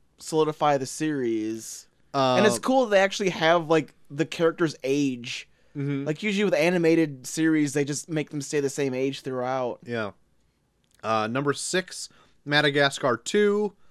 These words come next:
Speaker 2: Or no. Number six is Madagascar three.
Speaker 1: Jesus.
Speaker 2: Jesus Christ. Seven, Kung Fu Panda.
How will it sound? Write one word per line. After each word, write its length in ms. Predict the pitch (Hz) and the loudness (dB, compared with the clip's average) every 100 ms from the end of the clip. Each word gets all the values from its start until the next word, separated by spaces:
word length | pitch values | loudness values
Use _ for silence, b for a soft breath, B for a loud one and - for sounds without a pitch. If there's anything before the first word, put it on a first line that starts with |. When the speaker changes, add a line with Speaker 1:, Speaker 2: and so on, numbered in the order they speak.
| _ _ _ _ 165 | _ _ _ _ 4
Speaker 2:
Or 100 | 175 | 6
no. 320 | 165 98 - - - _ _ _ _ - | 4 2 -6 -20 -20 _ _ _ _ -8
Number 140 | 185 | -8
six 340 | 175 202 202 151 | 0 0 0 -2
is 120 | 123 | -2
Madagascar 680 | 139 165 147 170 180 143 107 | 0 0 2 0 2 0 -2
three. 760 | - - 113 156 214 87 78 - _ | -4 -8 0 2 0 -4 -14 -20 _
Speaker 1:
Jesus. 380 | - 180 311 143 | -8 -2 0 0
Speaker 2:
Jesus 300 | 180 87 - | -4 -4 -8
Christ. 720 | - - 117 151 90 - - B B B B - | -14 -10 -6 -6 -6 -16 -20 B B B B -4
Seven, 500 | - 190 185 202 190 | 2 4 6 4 0
Kung 240 | 185 170 | 0 0
Fu 180 | 156 139 | 0 -2
Panda. 560 | - 180 185 185 190 | 0 0 2 4 2